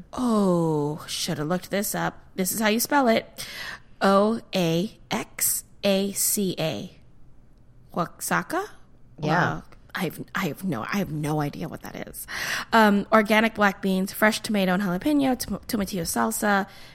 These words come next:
Speaker 1: and avocado dip. Super cheap there, thirteen dollars for those nachos, but I feel I'm gonna eat them.
Speaker 2: Uh,
Speaker 1: And
Speaker 2: yeah.
Speaker 1: then, um, they did not have a, a drink menu, but they call themselves a pub, so I'm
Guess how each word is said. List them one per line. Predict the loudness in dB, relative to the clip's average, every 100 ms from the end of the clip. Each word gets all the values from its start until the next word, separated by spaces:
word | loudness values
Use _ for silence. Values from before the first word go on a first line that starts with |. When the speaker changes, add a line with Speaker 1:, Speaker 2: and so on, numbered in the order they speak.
| -10
Speaker 1:
and | -2
avocado | 2 2 2 0 0 0
dip. | 0 -2 -6 -20 -20 -20 -20 -20 -20 -10
Super | -2 -2 -2
cheap | -2 -4 0
there, | 0 0
thirteen | -2 -4 -4 0
dollars | 2 0 -2
for | -4
those | -6 -4
nachos, | -6 -4 -4 -4 -4
but | -4
I | -4
feel | -6 -6
I'm | -4
gonna | -4
eat | -4 -6 -6
them. | -2 -2 -4 -6 -14 -18 -2
Speaker 2:
Uh, |
Speaker 1:
And | 0 2 4
Speaker 2:
yeah. | 4 6
Speaker 1:
then, | 4 4 4 0 2
um, | 2 2
they | 0 0
did | 0 2
not | 2 2
have | 0 2
a, | 4 4 0 -4 -20 -20 -4
a | -4
drink | -4 -4 -2 -4 -2
menu, | -2 0 -2 -4 0
but | 0 0 0
they | -2
call | 0 0 2
themselves | 0 -2 -4
a | -2
pub, | 2 2 2 -2
so | -2
I'm | -2 -2 -6